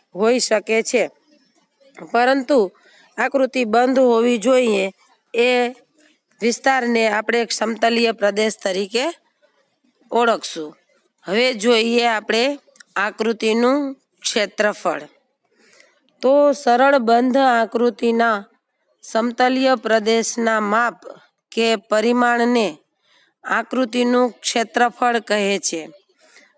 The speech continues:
આ માપ હંમેશા ધન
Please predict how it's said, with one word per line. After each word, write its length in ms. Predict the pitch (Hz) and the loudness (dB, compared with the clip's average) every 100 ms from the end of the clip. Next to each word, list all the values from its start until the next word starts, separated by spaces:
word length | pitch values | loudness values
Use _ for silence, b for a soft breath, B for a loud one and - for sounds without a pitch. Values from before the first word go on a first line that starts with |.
| _ | _
આ 220 | - 226 254 | -4 -2 0
માપ 320 | 247 254 185 180 180 | 2 0 -2 -8 -8
હંમેશા 680 | 185 226 254 254 - 233 151 - _ _ | -2 0 2 2 0 -2 -4 -14 _ _
ધન 260 | 160 202 247 | -6 -2 0